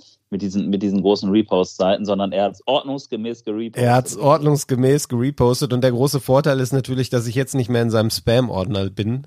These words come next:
Speaker 2: bei Instagram. Das heißt, wenn ich dann im Juni
Speaker 1: <laughs>
Speaker 2: beim Nipworth-Konzert
Speaker 1: Ja.
Speaker 2: bin,
Speaker 1: Ja,
Speaker 2: äh,
Speaker 1: ja.
Speaker 2: hau ich ihn erstmal auf Backstage-Tickets an, biet ihm dann natürlich an, dass ich ihn auch fotografiere im Gegenzug.
Speaker 1: Ja, bitte. <laughs> Komm.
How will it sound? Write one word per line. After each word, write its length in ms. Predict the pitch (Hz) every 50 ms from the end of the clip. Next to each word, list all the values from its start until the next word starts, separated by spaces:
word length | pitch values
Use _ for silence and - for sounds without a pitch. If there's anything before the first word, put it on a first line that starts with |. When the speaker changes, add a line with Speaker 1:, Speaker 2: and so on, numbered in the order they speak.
| _ - _
Speaker 2:
bei 160 | - 110 104
Instagram. 480 | 110 107 110 - 127 107 110 113 113 117
Das 160 | 113 110 -
heißt, 240 | 123 120 113 - -
wenn 140 | 107 113 120
ich 120 | 113 -
dann 180 | - 110 110 117
im 80 | 113
Juni 320 | 107 104 113 120 175 - 127
Speaker 1:
<laughs> 60 | -
Speaker 2:
beim 160 | 123 117 117
Nipworth-Konzert 880 | 117 127 156 - 143 113 107 107 - - 117 123 110 123 120 113 -
Speaker 1:
Ja. 80 | - 131
Speaker 2:
bin, 120 | 139 147 - _ - - _ _ _ _ _ -
Speaker 1:
Ja, 80 | - 98
Speaker 2:
äh, 360 | 110 113 110 107 107 - -
Speaker 1:
ja. 160 | 120 120 -
Speaker 2:
hau 160 | 110 120 135
ich 100 | 143 127
ihn 100 | 156 135
erstmal 280 | 131 127 123 - 135 123
auf 120 | 113 -
Backstage-Tickets 760 | - 123 117 - - - 117 110 - - - 117 98 104 -
an, 220 | - 110 113 123 107
biet 180 | 123 131 147
ihm 140 | 160 156 135
dann 120 | 143 131
natürlich 400 | 127 127 113 - 127 120 117 120
an, 100 | 113 113
dass 140 | 113 113 104
ich 80 | 104 101
ihn 100 | 95 98
auch 100 | 95 95
fotografiere 600 | - 110 101 98 95 92 87 - - 101 98 95
im 100 | 95 92
Gegenzug. 500 | 90 98 98 - - - - - _ _ _ _ _ _ - - - - - - - - - - - - - _ _ _ _ _ _ _ _ _ _ _ _ _ _ _ _ - 85 - 117 -
Speaker 1:
Ja, 240 | 135 - 113 - -
bitte. 200 | - 110 107 - _ _ _ _ - _ _ _ _ _ _ _ _ _ _ _
<laughs> 220 | - 131 - 123 -
Komm. 180 | - 135 -